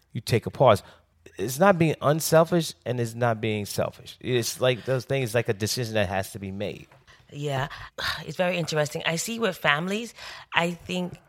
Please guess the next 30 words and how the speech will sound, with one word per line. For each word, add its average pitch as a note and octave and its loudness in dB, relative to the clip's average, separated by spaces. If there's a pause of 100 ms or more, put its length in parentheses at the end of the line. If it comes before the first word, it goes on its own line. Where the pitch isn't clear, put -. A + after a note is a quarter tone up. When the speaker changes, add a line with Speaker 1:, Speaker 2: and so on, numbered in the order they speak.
Speaker 2:
sometimes F#3+ -2
the D#3+ 2
person E3+ -2 (140)
that - -2
is C3+ -6 (220)
taking E3+ -2
on E3 4
that D#3 2
role C#3 2 (320)
Speaker 1:
Mm-hmm. G2+ -6
Speaker 2:
as D3+ 0
caregiver, F3 0 (920)
I - 4
don't A#3+ 0
always G3 0
think F#3 -6
it's D#3+ -8
because D3+ -4
they D3 -2
feel D#3 -2
like C#3+ 2
they C#3 0
have C#3 -2
to. - 0
I D#3 2
feel E3+ -6
like D#3+ -2
they're D3 -2
doing D3 0
it C3 -6